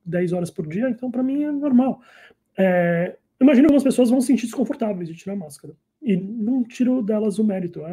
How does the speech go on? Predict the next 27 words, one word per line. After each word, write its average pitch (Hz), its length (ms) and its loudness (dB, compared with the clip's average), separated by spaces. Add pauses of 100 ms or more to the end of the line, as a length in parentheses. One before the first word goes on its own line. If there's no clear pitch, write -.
é, 160 340 -10 (400)
realmente, 240 400 2
você 170 880 -8
tá - 100 -20
se 170 120 -18
expondo 175 300 -14
a - 20 -12
outras 202 260 -14
coisas. 151 380 -12
E 214 80 0 (100)
lembrando, 214 460 0 (540)
me-, 160 280 -2
durante 208 320 2
essa 262 120 -2
pandemia, 214 540 6
com 170 440 -4
todo 240 200 0
mundo 240 160 4
lavando 208 260 2
mão, 190 380 0
ninguém 190 280 -2
encostando 226 380 -2
no 208 80 0
outro, 185 520 -4 (200)
máscara 226 480 -2
na 226 120 -6
cara, 185 540 -6